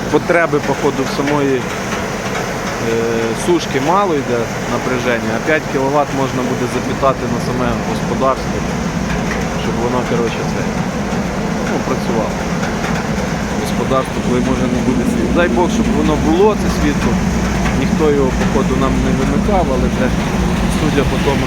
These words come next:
що відбувається, ми живемо в такій зоні, що так, все, радує. Температура йде, все нагрівається, все працює. Будемо вимикатися.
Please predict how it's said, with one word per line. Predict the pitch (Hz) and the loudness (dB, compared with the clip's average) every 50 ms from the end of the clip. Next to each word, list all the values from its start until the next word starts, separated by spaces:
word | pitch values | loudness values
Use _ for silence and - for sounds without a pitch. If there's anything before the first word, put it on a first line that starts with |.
| 123 | 2
що | - - - | 2 0 2
відбувається, | 135 - 202 202 185 - - 185 190 185 160 151 135 - - - - - - - - - - - - - - - - | 2 2 2 2 0 2 2 2 2 2 2 2 0 0 0 0 0 0 0 0 0 0 0 0 0 0 0 0 2
ми | 147 143 - 143 | 2 0 2 0
живемо | 143 143 143 139 135 - | 2 2 2 2 0 0
в | 143 | 0
такій | 127 - - 135 131 139 | 0 0 0 0 2 2
зоні, | 151 151 143 - - - - | 2 2 2 2 0 0 0
що | - - - - - - - - - - - - - - - - - - - - - - - - - - - - - - - - - 170 | 0 0 0 0 0 0 0 0 0 0 0 0 0 0 0 0 0 0 0 0 0 0 0 2 2 0 0 2 2 0 2 2 2 2
так, | 147 131 - - | 2 2 0 0
все, | - 170 151 139 143 175 | 0 2 2 4 4 4
радує. | 170 151 - - 175 160 151 - - | 4 2 2 2 2 2 2 2 2
Температура | - - - - 165 165 170 170 170 185 190 180 170 165 | 2 2 2 2 2 2 2 2 2 2 2 4 4 4
йде, | 170 170 170 190 202 196 190 180 175 175 | 2 2 2 4 4 4 4 2 2 0
все | - 165 170 165 160 160 | 2 2 2 2 2 2
нагрівається, | 160 160 160 165 170 180 196 190 175 156 143 139 - 143 139 | 2 2 2 2 2 4 4 4 4 4 2 2 0 0 0
все | - - 160 143 - 135 | 2 2 2 2 2 2
працює. | 143 139 - - - - - - - - - - - - - - - - - - - - - - - - - - - - | 2 2 2 2 2 2 2 2 0 0 0 0 0 0 0 0 0 0 0 0 0 0 0 0 0 0 2 0 0 2
Будемо | 143 143 147 143 - 160 | 2 2 2 2 2 2
вимикатися. | 151 156 147 160 160 - - 196 196 185 - - 147 - - 180 | 2 2 2 2 2 2 2 2 2 2 2 0 0 0 0 0